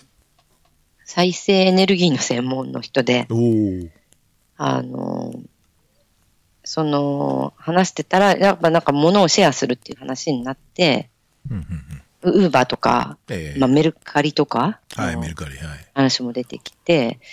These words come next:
Speaker 1: まあ、そういうふうな、ふうな方向に、必然としてなっていくんじゃないかぐらいの勢いで言ってましたけどね。
Speaker 2: あ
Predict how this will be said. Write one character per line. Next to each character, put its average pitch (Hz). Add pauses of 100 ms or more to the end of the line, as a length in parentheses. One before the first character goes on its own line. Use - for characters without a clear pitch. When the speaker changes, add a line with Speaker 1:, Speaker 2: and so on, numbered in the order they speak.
(300)
Speaker 1:
ま 175
あ、 165
そ 196
う 202
い 214
う -
ふ 208
う 233
な、 143
ふ -
う 214
な 156
方 185
向 202
に、 196 (1500)
必 -
然 277
と 285
し -
て -
な 277
っ -
て -
い 170
く -
ん 220
じ 180
ゃ 156
な 165
い 165
か 185
ぐ 190
ら 202
い 160
の 143
勢 139
い 135
で 156
言 120
っ -
て -
ま 143
し -
た 110
け -
ど -
ね。 123
Speaker 2:
あ 76